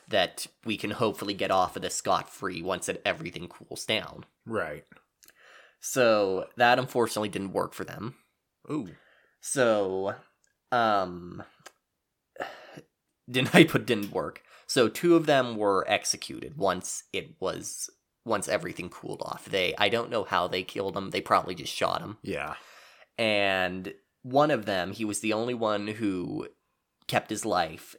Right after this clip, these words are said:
Speaker 1: and the only reason for that was,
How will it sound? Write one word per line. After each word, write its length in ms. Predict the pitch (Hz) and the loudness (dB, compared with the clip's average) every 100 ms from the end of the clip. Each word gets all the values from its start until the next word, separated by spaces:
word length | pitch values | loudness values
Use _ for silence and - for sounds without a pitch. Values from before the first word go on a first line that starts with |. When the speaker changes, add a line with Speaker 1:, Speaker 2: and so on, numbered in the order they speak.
| - | -6
Speaker 1:
and 320 | 104 92 92 95 | -4 -4 -6 -6
the 160 | 107 | -4
only 280 | 117 127 135 | -4 -4 -4
reason 640 | 107 113 117 120 95 87 85 | -4 -4 -4 -6 -8 -10 -8
for 160 | 104 | -4
that 300 | 92 85 87 - | 0 0 -2 -8
was, 720 | 95 90 82 82 87 - - | -4 -4 -4 -8 -8 -8 -8